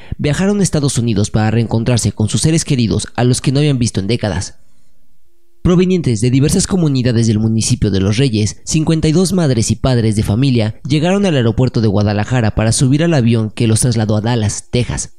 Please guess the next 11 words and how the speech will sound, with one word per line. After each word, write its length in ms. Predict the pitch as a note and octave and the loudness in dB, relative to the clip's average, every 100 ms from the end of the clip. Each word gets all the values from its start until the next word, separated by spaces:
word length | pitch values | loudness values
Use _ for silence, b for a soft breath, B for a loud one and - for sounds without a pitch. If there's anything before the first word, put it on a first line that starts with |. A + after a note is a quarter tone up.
| - | -4
donde 300 | C3+ C3 A#2 | 0 2 2
fueron 280 | B2 C3 D3 | 2 2 2
recibidos 560 | D#3 C#3+ C#3 A2+ A#2 - | 2 2 2 4 2 0
entre 280 | B2+ A2+ G#2+ | -2 0 0
abrazos, 460 | A2+ B2 A#2 G#2+ | 2 2 2 0
flores 340 | - D3 E3+ F3 | 2 2 2 0
y 60 | |
regalos 380 | B2+ A#2 A2+ A2 | 2 2 2 0
por 140 | - A2 | -2 -2
sus 220 | G#2+ D3 | -2 -2
hijas, 360 | C#3 A2+ - | 0 -2 -2